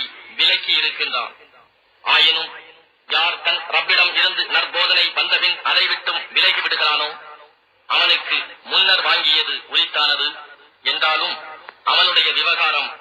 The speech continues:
அல்லாஹ்விடம் இருக்கிறது. ஆனால் யார் நற்போதனை பெற்ற பின்னர் இப்பாவத்தின்பால் திரும்புகிறார்களோ அவர்கள் நரக நெருப்பின் தோழர்கள் ஆவார்கள். அவர்கள் அதில் என்றென்றும் தங்கிவிடுவார்கள். அல்லாஹ் வட்டியை அதில் எந்த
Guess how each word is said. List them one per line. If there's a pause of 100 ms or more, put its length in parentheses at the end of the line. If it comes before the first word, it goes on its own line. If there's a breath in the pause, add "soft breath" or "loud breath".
(120)
அல்லாஹ்விடம்
இருக்கிறது. (760)
ஆனால் (640)
யார் (160)
நற்போதனை (140)
பெற்ற (100)
பின்னர் (680)
இப்பாவத்தின்பால்
திரும்புகிறார்களோ (180)
அவர்கள் (360)
நரக
நெருப்பின் (220)
தோழர்கள் (220)
ஆவார்கள். (680)
அவர்கள்
அதில் (120)
என்றென்றும்
தங்கிவிடுவார்கள். (800)
அல்லாஹ் (140)
வட்டியை (180)
அதில் (100)
எந்த